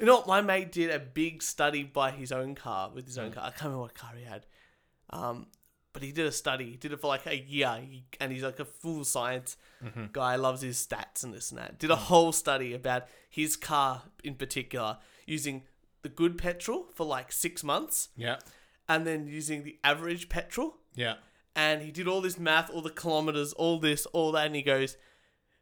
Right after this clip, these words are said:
Speaker 1: he pulls out all the stuff and I go, "I don't wanna read all that. Just tell me." And he goes, "Not worth it." <laughs> Not worth it. He spent an extra, like, hundred dollars and got an extra, like, ten kilometers or something stupid like that. There was no real difference. He couldn't.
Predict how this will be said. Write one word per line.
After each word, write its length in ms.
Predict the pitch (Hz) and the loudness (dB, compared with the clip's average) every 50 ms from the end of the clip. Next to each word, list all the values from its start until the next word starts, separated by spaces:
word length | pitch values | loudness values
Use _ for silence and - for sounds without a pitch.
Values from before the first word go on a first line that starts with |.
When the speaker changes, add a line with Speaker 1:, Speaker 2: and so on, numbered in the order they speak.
| _ _ _ _ _ _ _ _ _ _ _ _ _ _ _ _ _ _ - | _ _ _ _ _ _ _ _ _ _ _ _ _ _ _ _ _ _ -8
Speaker 1:
he 60 | 170 | -2
pulls 240 | - - 208 196 202 | 2 2 4 6 8
out 140 | 190 185 | 6 6
all 60 | 185 180 | 6 4
the 120 | 170 160 | 0 0
stuff 280 | - - 180 185 185 190 | 4 6 6 6 6 4
and 80 | 180 | 2
I 20 | 170 | 2
go, 260 | 165 156 143 147 165 - 185 - | 2 2 2 0 -2 -4 4 8
"I 80 | 214 226 | 8 10
don't 100 | 233 208 | 10 10
wanna 160 | 185 160 135 | 8 6 6
read 180 | 127 127 127 | 4 0 -2
all 100 | 123 127 | -2 -2
that. 220 | 123 120 110 - - | 0 -2 -2 -2 -2
Just 120 | 208 214 | -4 2
tell 160 | - 220 190 | 6 6 6
me." 60 | 165 151 | 6 6
And 40 | 143 | 4
he 40 | 139 | 2
goes, 220 | 135 131 131 - - _ _ - | 2 2 0 -4 -10 _ _ -14
"Not 300 | 131 135 139 143 131 123 | -6 2 4 6 6 6
worth 240 | 131 131 139 139 156 | 6 6 6 6 6
it." 140 | 165 170 170 - | 4 4 4 2
<laughs> 40 | - - - - - - - - - - - - - - - 381 294 - | 2 4 4 4 4 4 2 2 0 0 0 -2 0 4 6 6 6 12
Not 200 | 254 294 277 - | 12 12 12 12
worth 360 | 247 254 247 240 240 233 - | 12 12 12 12 12 10 8
it. 120 | 226 214 214 | 4 4 4
He 80 | 196 | 2
spent 260 | 190 - - 220 214 214 | -2 0 2 2 2 2
an 60 | 208 | 2
extra, 240 | 208 208 208 - 202 | 0 0 -2 -2 0
like, 200 | 185 175 175 - - - - - | 0 0 0 -4 -12 -20 -6 0
hundred 320 | - 202 208 185 185 180 | 2 4 4 4 4 6
dollars 280 | 170 170 170 165 151 165 | 8 8 8 6 4 2
and 100 | 165 156 | 2 2
got 120 | 160 156 | 2 2
an 80 | 151 160 | 2 0
extra, 260 | 156 - - - 151 | 0 0 0 0 2
like, 260 | 147 - - - _ | 0 0 0 -6 _
ten 240 | - - 175 156 151 | -2 0 2 2 0
kilometers 520 | 139 143 131 127 131 135 135 139 139 131 | 0 -2 -2 -2 -2 -2 -2 -2 -2 -2
or 100 | 131 131 | -2 -2
something 260 | 131 135 - - 131 127 | -2 -2 -4 -4 -6 -8
stupid 300 | - - 127 123 - 131 | -10 -10 -10 -10 -8 -6
like 200 | 123 123 120 - | -6 -6 -6 -6
that. 240 | 123 113 107 - _ _ _ _ _ _ _ _ _ _ | -8 -8 -8 -10 _ _ _ _ _ _ _ _ _ _
There 120 | - 170 170 | 4 4 4
was 120 | 175 165 | 4 6
no 220 | 180 180 180 185 | 8 10 10 10
real 280 | 175 170 175 170 160 160 | 10 10 10 10 8 8
difference. 480 | 151 156 151 - - 143 123 107 107 - | 4 2 0 0 0 -4 -6 -6 -6 -10
He 80 | 135 | -10
couldn't. 340 | 127 - 156 135 143 135 - | -6 -4 -4 -4 -6 -8 -12